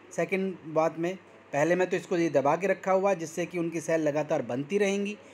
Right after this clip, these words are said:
और clavata जीन का जो थर्ड है, वो क्या करेगा? ऑर्गन इनिशिएशन स्टार्ट कर देगा। अब ऑर्गन इनिशिएशन स्टार्ट हो जाएगा, तो उस जीन काम करेगा और वहाँ पर उन सेल को क्या कर देगा? डिफरेंशिएट कर देगा।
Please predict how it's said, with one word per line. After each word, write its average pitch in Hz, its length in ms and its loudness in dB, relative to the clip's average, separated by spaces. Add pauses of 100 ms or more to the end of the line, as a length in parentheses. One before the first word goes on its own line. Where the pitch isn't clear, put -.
(240)
और 160 160 4
clavata 165 440 2
जीन 170 260 -2
का 180 80 -2
जो 165 120 0 (120)
थर्ड 180 240 8
है, 123 220 0 (360)
वो 160 80 -2
क्या 175 180 6
करेगा? 180 320 2
ऑर्गन 151 420 2
इनिशिएशन 156 640 -2
स्टार्ट 180 320 0
कर 185 160 0
देगा। 185 300 -4 (400)
अब 175 200 -2
ऑर्गन 185 320 4
इनिशिएशन 247 580 0
स्टार्ट 185 360 0
हो 165 100 0
जाएगा, 147 380 4 (360)
तो 247 140 8
उस 185 300 2
जीन 196 220 0
काम 147 240 0
करेगा 147 460 0
और 156 300 -4
वहाँ 143 340 -2 (100)
पर 196 80 4
उन 175 180 -2
सेल 147 320 -2
को 233 280 8 (760)
क्या 165 120 2
कर 160 160 -2
देगा? 202 220 4
डिफरेंशिएट 160 680 2
कर 120 220 0
देगा। 98 380 -2